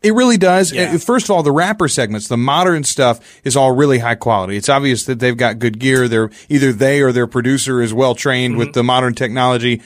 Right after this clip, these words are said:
Speaker 1: They're able to cut it. They're able to record it. It all sounds great. The classic stuff, the archival segments are, as you might imagine, and it's the same way if you've ever watched, like, clip shows of you know, Carson or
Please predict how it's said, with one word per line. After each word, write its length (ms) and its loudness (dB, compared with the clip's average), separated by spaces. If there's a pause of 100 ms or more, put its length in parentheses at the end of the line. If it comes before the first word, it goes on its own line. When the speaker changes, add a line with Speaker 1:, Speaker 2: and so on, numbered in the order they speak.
(200)
Speaker 1:
They're 140 4
able 260 2
to 100 0
cut 260 0
it. 160 0
They're 140 0
able 180 0
to 60 0
record 360 2
it. 120 2
It 80 -2
all 160 4
sounds 320 0
great. 400 -2 (760)
The 200 0
classic 680 -2
stuff, 260 -2
the 100 -4
archival 540 2
segments 440 -2
are, 400 -2
as 160 -6
you 80 -2
might 220 2
imagine, 500 0 (200)
and 140 0
it's 80 -2
the 80 -2
same 220 2
way 120 4
if 120 -2
you've 120 -4
ever 180 2
watched, 340 2
like, 260 -2 (360)
clip 260 0
shows 500 2
of 380 0 (440)
you 80 -2
know, 140 -2
Carson 920 0
or 500 0